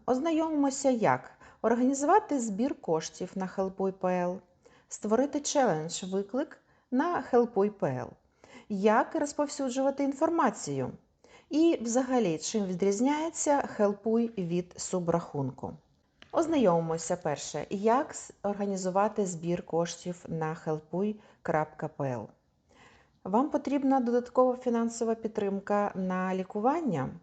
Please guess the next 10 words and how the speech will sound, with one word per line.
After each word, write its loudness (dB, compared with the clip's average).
Чи 0
вам 2
потрібна -4
необхідна -4
реабілітація, 0
але 4
немає 2
на 2
це -4
коштів? -8